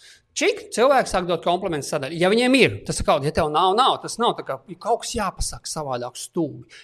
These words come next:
Jo, ja tā grupa jau forša, viņi vairs par to neuztraucās. Un tagad tā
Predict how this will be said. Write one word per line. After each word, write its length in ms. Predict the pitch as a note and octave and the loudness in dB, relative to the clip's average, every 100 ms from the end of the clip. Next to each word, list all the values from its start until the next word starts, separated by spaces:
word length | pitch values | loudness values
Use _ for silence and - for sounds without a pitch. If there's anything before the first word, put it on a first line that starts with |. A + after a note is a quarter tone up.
| - | -4
Jo, 80 | A3+ | -2
ja 60 | C4+ | 0
tā 80 | A3+ | 0
grupa 240 | F4 F#4 C4+ | -2 0 0
jau 80 | - | 2
forša, 320 | D4 - F#3+ | 0 0 0
viņi 140 | G3 | 2
vairs 200 | G3 F#3+ - | 2 0 -4
par 80 | - | -6
to 100 | F#3+ F#3 | -4 -2
neuztraucās. 640 | F#3 D#3+ - B2+ C#3 A#2 _ - _ _ | 0 -2 -4 -12 -12 -14 _ -20 _ _
Un 100 | F3+ | -4
tagad 220 | F3+ D#4 | -2 0
tā 80 | G3 | 2